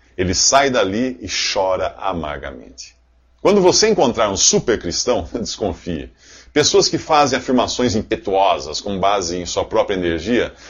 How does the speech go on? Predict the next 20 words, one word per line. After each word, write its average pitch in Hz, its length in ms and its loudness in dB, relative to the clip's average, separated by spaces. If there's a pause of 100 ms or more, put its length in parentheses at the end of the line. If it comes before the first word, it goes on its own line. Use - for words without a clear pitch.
são - 200 -2
as 131 100 -2
primeiras 127 640 4
a 117 60 4
abandonar 107 500 2
o 87 40 0
barco 101 380 0
na 95 80 -2
hora 92 140 0
do 85 100 -6
perigo. 78 500 -6 (440)
O - 80 0
cristão 165 480 2
é, 143 80 4
antes 143 240 0
de 113 120 -2
tudo, 131 220 0
um 113 60 0
fraco, 85 560 -4 (100)
um 127 240 0